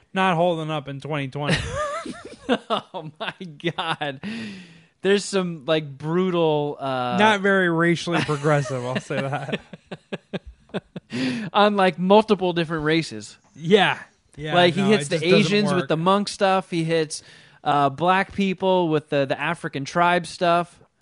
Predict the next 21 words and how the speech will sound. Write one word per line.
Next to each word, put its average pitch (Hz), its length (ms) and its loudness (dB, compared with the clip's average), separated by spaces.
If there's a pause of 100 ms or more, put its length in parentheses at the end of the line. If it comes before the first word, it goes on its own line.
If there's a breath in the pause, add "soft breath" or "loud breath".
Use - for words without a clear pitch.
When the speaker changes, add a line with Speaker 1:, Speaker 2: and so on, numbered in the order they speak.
(140)
Speaker 1:
Well, 202 220 -2
I 208 100 -6
mean, 214 220 -4
maybe 208 260 2
Speaker 2:
But 262 60 4
Speaker 1:
it 196 40 6
holds 160 320 2
up 156 200 -2
just 147 180 -14
'cause 160 160 -4
it's 131 220 -14 (240)
it's 147 180 -10
fair, 190 440 0
<laughs> 160 60 -10
essentially. 170 920 -2
I 175 60 0
mean, 175 200 0
he's 185 200 -4
given 214 260 4
it 196 240 -4
in 165 220 -10